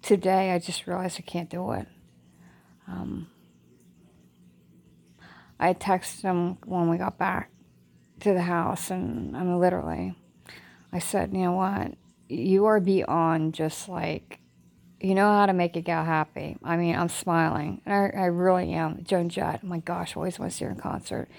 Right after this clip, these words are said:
And this is, like, she's doing her own concert with her band. This is before they go on some big tour, I guess, with some of these hair eighties groups. What is it? Bret Michaels and, I believe, Motley Crue. And is it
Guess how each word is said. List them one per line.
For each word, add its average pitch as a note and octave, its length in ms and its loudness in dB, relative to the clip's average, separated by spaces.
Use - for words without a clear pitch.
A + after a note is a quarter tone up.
And G#3 100 4
this B3 140 4
is, A3+ 120 0
like, A3 160 6
she's A#3 380 0
doing B3+ 200 4
her G#3+ 100 6
own A3 120 4
concert A3 420 0
with E3 120 -2
her D#3 100 -2
band. E3+ 420 -2
This F#3 140 -4
is G#3 100 -2
before F3+ 340 0
they E3+ 140 4
go E3 100 0
on E3 180 2
some F3 220 -8
big E3+ 380 -4
tour, F3 280 -2
I F3 100 0
guess, F3+ 440 0
with F3+ 140 0
some F3+ 160 0
of E3+ 100 4
these E3 340 4
hair F#3+ 340 6
eighties F#3 440 4
groups. G3 520 -4
What G3+ 120 -2
is F3 120 -2
it? - 280 -6
Bret F3+ 200 -2
Michaels F3+ 720 2
and, F3 460 -2
I G3+ 80 6
believe, F#3+ 300 6
Motley E3 300 0
Crue. G#3+ 480 -2
And F3+ 180 4
is E3+ 100 0
it F3 140 -4